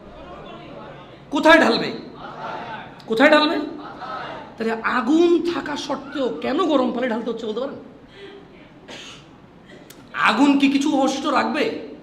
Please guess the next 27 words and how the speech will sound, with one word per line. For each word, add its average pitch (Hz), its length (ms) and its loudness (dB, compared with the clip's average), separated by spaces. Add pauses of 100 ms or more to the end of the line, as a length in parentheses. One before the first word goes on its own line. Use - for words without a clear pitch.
(640)
পুড়ে 277 180 0
ফেলবে 339 240 4
না? - 140 0 (1040)
তাহলে 262 160 0
আল্লাহ 285 760 2 (560)
যেহেতু 294 240 2
আগুনে 339 520 6
আমাকে 330 400 2
কষ্টই 381 420 2
দিচ্ছে, 247 500 -2 (960)
তাহলে 311 180 4
আমাকে 339 300 2
তামার 349 680 4
মতো 330 240 2
গলিত 320 360 4
জিনিস 320 440 2
খাওয়ায়, 330 320 8
যেটা 311 220 2
পেটের 311 340 2
মধ্যে 330 240 0
ফুটতে - 380 2
থাকবে, 320 280 -2
আর 320 100 2
বলবে, 311 180 -2
"ধরে 320 300 0
নিয়ে 339 160 2
আসো, 339 400 0